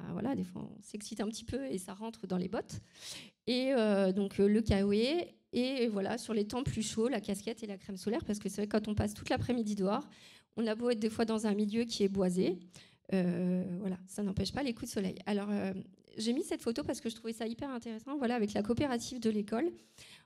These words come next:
En fait, on a choisi d'acheter des combinaisons. Alors, je fais pas le pub, j'ai pas de partenariat, c'est des combinaisons Yelm, voilà, enfin, parce que je les trouve géniales et c'est pour ça que je partage. Et en fait, ils font souvent des promos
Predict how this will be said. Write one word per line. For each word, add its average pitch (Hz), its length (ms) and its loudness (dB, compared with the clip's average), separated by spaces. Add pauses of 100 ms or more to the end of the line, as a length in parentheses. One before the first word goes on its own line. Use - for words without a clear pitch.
En 220 80 -2
fait, 277 240 -4
on 240 100 0
a 214 80 0
choisi 240 400 -2
d'acheter 240 340 -4
des 220 120 0
combinaisons. 233 680 -8
Alors, 202 200 -2
je 208 100 -6
fais 226 100 4
pas 220 140 4
le 226 60 2
pub, 254 280 -6
j'ai 208 160 -4
pas 233 180 2
de 214 200 2
partenariat, 214 800 -4
c'est 220 180 -14
des 208 120 -4
combinaisons 220 640 0
Yelm, 233 440 -2 (240)
voilà, 190 280 -8 (180)
enfin, 175 320 -8 (720)
parce 208 160 8
que 226 100 0
je 233 100 -2
les 247 80 -8
trouve - 180 -8
géniales 226 320 4
et 214 60 4
c'est 220 180 2
pour 214 180 -4
ça 226 180 -2
que 220 80 -4
je - 60 -4
partage. 233 460 -2
Et 226 60 0
en 202 80 2
fait, 240 240 -4
ils 233 60 -8
font 208 160 -10
souvent 269 280 -6
des 247 100 4
promos 226 440 6